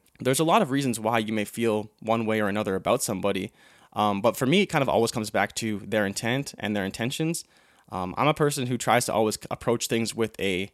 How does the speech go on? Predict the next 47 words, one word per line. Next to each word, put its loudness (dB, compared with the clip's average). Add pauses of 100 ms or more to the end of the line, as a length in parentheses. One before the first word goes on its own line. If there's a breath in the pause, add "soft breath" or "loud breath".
neutral 2
to, 0
I -2
guess, 2
open 2
intent. 0
Like, 0
I 6
don't, 2
I 4
don't 0
try 0
to -6
necessarily 0
push -4
someone -4
any -2
certain -2
direction, -4
and -6
I -2
try -2
to -2
be -12
open -2 (140)
about 0 (300)
what 2
it 4
is 0
that 0
I 0
may -4
want 2
or 0
my -8
feelings 2
towards -2
them 0
or -6
whatever 0 (220)
the -2
situation -4
is, -2 (540 loud breath)
and 0
not 0
try 2
and -2